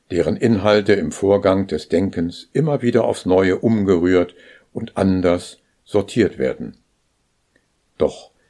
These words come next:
es gibt eine Quelle, aus der Neues hinzutritt. Das ist die Stimme eines anderen. Sie ist auch eine der Voraussetzungen dafür,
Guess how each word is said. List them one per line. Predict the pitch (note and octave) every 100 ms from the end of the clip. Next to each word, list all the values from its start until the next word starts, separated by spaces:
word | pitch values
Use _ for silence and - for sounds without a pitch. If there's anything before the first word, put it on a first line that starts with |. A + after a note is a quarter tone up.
| _ _ -
es | E2+ -
gibt | - G3 - - -
eine | E2+ D2+ C2+
Quelle, | - - E2+ D2+ A1+ - _ _ _ _ _
aus | F2 E2
der | -
Neues | D2 F#2 A2+ D#2+ -
hinzutritt. | - C2+ - - E2 - - - - _ _ _ _ _ _ _ _ _
Das | - A#2 - - - _
ist | A2 -
die | A2+
Stimme | - F#2 E2+ F2 -
eines | F#2 F#2+ -
anderen. | - D#2+ C2 - A1 - _ _ _ _ _ _ _ _ _ _ _ _
Sie | _ -
ist | - - -
auch | F#2+ -
eine | F2+ F2+ F2+ E2+
der | - E2 D#2 D#2
Voraussetzungen | - C2+ C#2+ D#2 D#2+ - C2 B1+
dafür, | C2 D#2+ - B2+ B2